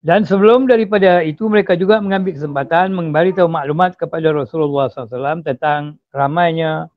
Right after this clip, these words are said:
tentera musuh di waktu itu, ha, dan minta kalau ada kemungkinan untuk menambah lagi tentera ataupun pejuang Islam ini, ataupun kalau hal itu tidak berlaku,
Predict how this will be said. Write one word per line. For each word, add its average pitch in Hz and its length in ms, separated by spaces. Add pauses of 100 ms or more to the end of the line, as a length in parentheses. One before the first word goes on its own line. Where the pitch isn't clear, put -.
(480)
tentera 170 400
musuh 156 320
di 131 160
waktu 123 400
itu, 202 240 (960)
ha, 156 320
dan 156 320
minta 170 560
kalau 123 640 (680)
ada 135 180
kemungkinan 175 640
untuk 151 240
menambah 147 400
lagi 143 240
tentera 131 640 (480)
ataupun 135 400
pejuang 147 400
Islam 127 400
ini, 180 320 (640)
ataupun 160 480
kalau 165 240
hal 147 160
itu 135 240
tidak 131 240
berlaku, 180 640